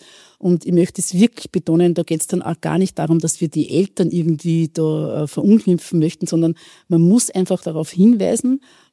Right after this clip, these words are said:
und auch die, die Plattformen in die Pflicht nehmen, welche Algorithmen dafür sorgen, dass diese digitalen Medien und diese Nutzung von den sozialen Medien einfach wirklich süchtig machen.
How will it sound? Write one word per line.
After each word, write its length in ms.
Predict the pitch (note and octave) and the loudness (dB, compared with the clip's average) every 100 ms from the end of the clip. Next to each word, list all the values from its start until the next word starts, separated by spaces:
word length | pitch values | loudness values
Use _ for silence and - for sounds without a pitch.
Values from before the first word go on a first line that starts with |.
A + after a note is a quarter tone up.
| - | -4
und 120 | F3+ | -2
auch 180 | E3 - | -2 -4
die, 340 | - F3 E3 | -4 -2 -2
die 260 | - D#3+ D#3 | -2 0 -2
Plattformen 680 | - D3+ - - F#3+ G3 F#3+ | -4 -6 -6 -4 0 2 2
in 140 | F3+ | 0
die 120 | E3+ | -2
Pflicht 360 | E3 F3+ G#3 - | -4 -2 -2 -2
nehmen, 260 | F#3+ F#3 F#3+ - _ | 0 0 -2 -8 _
welche 300 | D#3+ F3 - | 0 0 -2
Algorithmen 800 | - D#3+ F3+ E3 A3+ - G#3+ F#3+ | -4 0 2 4 4 2 0 0
dafür 240 | F3 E3 E3+ | 0 -4 -4
sorgen, 560 | - D3 D#3+ G3 A#3 - _ _ | -4 -4 -2 0 0 -2 _ _
dass 160 | F3+ | -4
diese 240 | - F#3 F3+ | -2 -2 -2
digitalen 720 | F3+ E3 - - F3+ F#3+ F#3 _ _ | -4 -6 -6 -2 2 2 0 _ _
Medien 440 | - D#3 F3+ A3+ G3 | 2 4 4 4 2
und 140 | F3+ | 0
diese 180 | E3+ F3+ | -2 0
Nutzung 400 | E3+ A3+ - G3+ | 0 0 -2 -4
von 120 | F3+ | -2
den 140 | E3+ E3+ | -4 -4
sozialen 460 | - E3+ D#3+ E3 | -8 -8 -4 0
Medien 300 | D#3+ E3 F3+ | 0 2 0
einfach 300 | E3+ E3 E3+ | 0 -2 -2
wirklich 300 | F#3 - E3+ - | -4 -4 -8 -6
süchtig 420 | G#3+ - - - | -4 -4 -6 -6
machen. 360 | D3 C#3+ - | -6 -6 -8